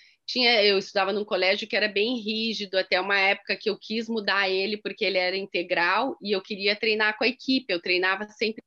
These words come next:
depois, no horário seguinte, assim, sozinha, né, ou com, com a aula do horário que tinha,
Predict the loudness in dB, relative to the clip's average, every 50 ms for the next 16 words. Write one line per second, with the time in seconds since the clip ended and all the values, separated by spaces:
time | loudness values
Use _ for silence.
0 | _ _ _ -6 -4 -4 -4 -4 -2 -2 0 0 0 0 -2 -4 -4 -2 0 2
1 | 2 2 0 -2 -4 -8 -14 -16 -8 -6 -4 -2 -2 -4 -4 -4 -6 -8 -8 -6
2 | -8 -8 -6 -4 -4 -4 -4 -4 -6 -4 -4 -2 -2 0 0 0 2 2 4 4
3 | 4 4 6 6 4 4 2 0 2 2 2 0 -2 -6 -14 -20 -20 -20 -20 _
4 | _ 0 0 2 2 4 4 4 4 4 4 2 2 2 2 2 2 4 4 2
5 | 2 2 2 2 2 0 -2 -6 -8 -8 -8 -8 -8 -8 -8 -8 -8 -6 -8 -8